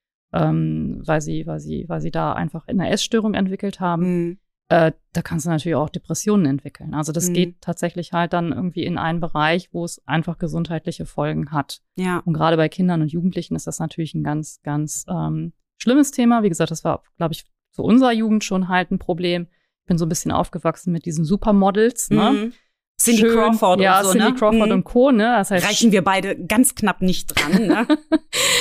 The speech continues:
Speaker 1: Ja, muss man ja auch nicht,
Speaker 2: Nee.
Speaker 1: ne? Genau.
Speaker 2: Ja.
Speaker 1: Und, äh, aber es wird einem einfach vermittelt durch die Medien und gerade jetzt natürlich halt in der heutigen Zeit, die, durch die sozialen Medien ist der Druck einfach noch mal viel, viel größer.
Speaker 2: Mhm.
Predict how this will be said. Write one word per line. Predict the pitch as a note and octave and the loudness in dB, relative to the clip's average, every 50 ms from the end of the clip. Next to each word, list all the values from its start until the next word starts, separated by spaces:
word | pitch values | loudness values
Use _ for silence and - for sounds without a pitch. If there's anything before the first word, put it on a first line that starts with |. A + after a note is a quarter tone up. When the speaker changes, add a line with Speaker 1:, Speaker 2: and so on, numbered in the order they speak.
| A#4+ D#4+ D4+ - _ | 0 0 -2 0 _
Speaker 1:
Ja, | G#3 G3+ G#3 A3+ A#3 G#3 - - - | 2 4 4 4 2 0 -4 -2 2
muss | - A#3+ F4 - - | 4 4 4 4 4
man | E4 D4+ C4+ | 4 6 6
ja | A3 F3+ D#3 | 6 4 2
auch | - - E3 - | 0 -4 -4 -2
nicht, | - D#3 E3+ | 0 2 2
Speaker 2:
Nee. | G3 F3 D#3+ | 2 2 2
Speaker 1:
ne? | F3+ F3+ B3+ E4+ - | 2 0 0 0 0
Genau. | A3+ G#3 G3 F#3 F#3 F#3 F#3 | 0 2 2 2 4 2 2
Speaker 2:
Ja. | F3 | 0
Speaker 1:
Und, | - - G3 G3 G3 F#3+ F#3 - - | 0 0 0 0 0 -2 -4 -6 -4
äh, | - | 0
aber | F#3 F#3 F#3 - - G3+ G3 - - | 0 2 2 2 2 0 0 0 -2
es | E3 - - | -4 -4 -2
wird | G#3 G3+ - | -2 -2 0
einem | - G3+ G3 F#3+ G#3 F#3+ - - - - - | 0 0 0 0 0 -2 -4 -8 -12 -10 -4
einfach | - F#3+ G#3 - A3 | -2 -2 0 0 -2
vermittelt | - - G#3+ G3+ G#3 G#3+ - G#3+ F#3+ - | -2 0 0 2 2 2 0 -2 -2 -2
durch | F3+ - | -4 -2
die | - G3 | 0 2
Medien | F#3+ G#3 A#3 B3 B3 B3 A#3+ B3 B3+ B3+ - | 4 4 4 4 2 2 2 2 2 2 2
und | - F#3 F3+ D#3+ | 0 -2 -2 -4
gerade | F3 F3 F3 F3+ F3+ | -2 0 0 2 2
jetzt | F3 F3 F#3 F#3 - - - | 0 0 -2 -4 -4 -6 -4
natürlich | G3 F#3 F3 - - F3 F3+ F3+ - - | -2 -2 -2 -2 -2 -4 -4 -4 -4 -4
halt | F3+ F3 F3 | -2 -2 -2
in | E3+ F3 | -4 -4
der | F3 F3 | -4 -2
heutigen | E3+ F3 - - E3+ F#3 | -4 -4 -2 -4 -4 -4
Zeit, | F3+ - F#3 F3 D#3+ | -4 -4 -4 -4 -4
die, | F3+ E3 - - _ | -6 -8 -10 -8 _
durch | - E3 - | -6 -6 -6
die | - | -4
sozialen | E3 E3 F3 - - F3+ F3 F3 F3+ F3+ | -6 -6 -6 -4 0 0 2 2 2 0
Medien | F3 F3+ E3 E3+ E3 D#3+ | -2 -4 -4 -6 -6 -8
ist | - - | -6 -6
der | E3+ E3 | -6 -6
Druck | - - E3 - - | -4 -4 -4 -2 -2
einfach | F3 D#3+ D#3+ F3 | -2 -2 -2 -4
noch | E3 E3 | -4 -2
mal | E3+ E3+ E3 | -2 -4 -6
viel, | D#3+ - - F#3+ | -6 -6 -6 -6
viel | - - E3+ | -6 -8 -10
größer. | - - F3 G3 A3+ A3 F#3 - F#3 | -6 -2 0 0 2 4 4 2 2
Speaker 2:
Mhm. | E3+ E3 E3 F3 | 2 0 -2 -4